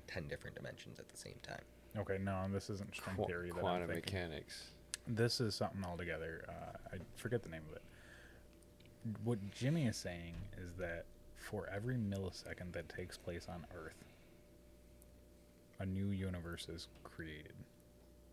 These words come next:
Speaker 2: And from each new universe, every millisecond that takes place, a new universe is created. So the very fact of you breathing in this universe in one direction can be completely different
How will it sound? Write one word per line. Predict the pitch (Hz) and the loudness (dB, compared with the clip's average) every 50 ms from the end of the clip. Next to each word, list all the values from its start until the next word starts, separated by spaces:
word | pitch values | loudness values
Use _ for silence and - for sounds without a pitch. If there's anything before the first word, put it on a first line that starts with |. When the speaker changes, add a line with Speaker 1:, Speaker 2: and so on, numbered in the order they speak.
| - - - - - - - - - - - - - - - - - - - - | -18 -18 -18 -16 -16 -16 -16 -16 -18 -18 -18 -20 -20 -20 -20 -20 -20 -18 -10 -8
Speaker 2:
And | 90 87 85 | -6 -6 -6
from | - - 85 - 101 | -6 -6 -8 -4 -4
each | 98 92 - - 95 | -4 -4 -4 -4 0
new | 95 107 113 104 | 2 4 4 4
universe, | 98 90 87 85 80 80 82 80 80 - - - - - - - - - - - - - - | 2 2 0 -2 -4 -4 -4 -4 -4 -6 -8 -10 -12 -14 -14 -16 -18 -18 -18 -18 -16 -12 -8
every | 92 87 85 | -4 -2 -2
millisecond | 82 80 78 80 80 - - 90 90 92 87 87 | -2 0 -2 -2 -4 -4 -4 -8 -6 -6 -6 -6
that | 82 78 - | -6 -6 -6
takes | - - - - | -8 -8 -8 -8
place, | - - 85 85 85 - - - - 90 | -4 -4 -2 -2 -2 -6 -6 -8 -6 -6
a | 85 | -4
new | 82 85 87 | -4 -2 -2
universe | 90 87 85 80 80 80 80 82 - - - - | -2 -2 -2 -4 -4 -6 -6 -6 -6 -6 -8 -8
is | - - | -10 -10
created. | - - - - - - - - - - - - - - - - - - - - - - - - - - - - - - | -10 -10 -10 -10 -10 -10 -12 -14 -16 -18 -18 -18 -18 -18 -18 -18 -18 -18 -18 -18 -18 -18 -16 -16 -16 -16 -16 -16 -14 -12
So | - - - - 92 87 | -10 -8 -4 -2 -2 0
the | 87 87 | 0 0
very | 87 90 98 104 101 - - - - - | 0 0 2 2 0 -2 -4 -12 -2 2
fact | 98 95 92 90 - - | 2 4 4 2 -2 -4
of | 92 90 87 - | -6 -6 -4 -4
you | 87 87 85 82 85 85 - | -4 -4 -4 -4 -6 -6 -4
breathing | 90 92 92 95 107 107 120 123 123 117 | -4 -2 0 2 2 2 4 4 4 4
in | 101 95 90 | 4 2 2
this | 92 98 98 - - - | 2 0 0 -2 -2 -4
universe | 90 87 82 80 80 82 80 82 85 - - | -4 -4 -4 -6 -6 -6 -6 -6 -6 -8 -8
in | 87 87 82 82 | -8 -8 -6 -6
one | 85 - 85 87 | -6 -6 -4 -2
direction | 90 92 92 98 - - - - 110 117 120 113 - - - - - - - - - - - - - - - - - - - - - - - - - | -2 0 0 0 -2 -2 0 2 2 2 2 0 -4 -14 -20 -20 -20 -20 -18 -18 -18 -18 -18 -18 -18 -18 -18 -18 -18 -18 -16 -16 -16 -16 -16 -14 -10
can | - - 104 90 | -4 -2 -2 0
be | 87 87 - - - | -2 -4 -6 -8 -10
completely | - - 95 - - - - - - 120 120 110 - 117 110 98 | -6 -4 -4 -6 -6 -14 -16 -8 0 2 2 2 2 0 -2 2
different | 95 104 101 - - 87 - | 2 2 2 2 0 -4 -4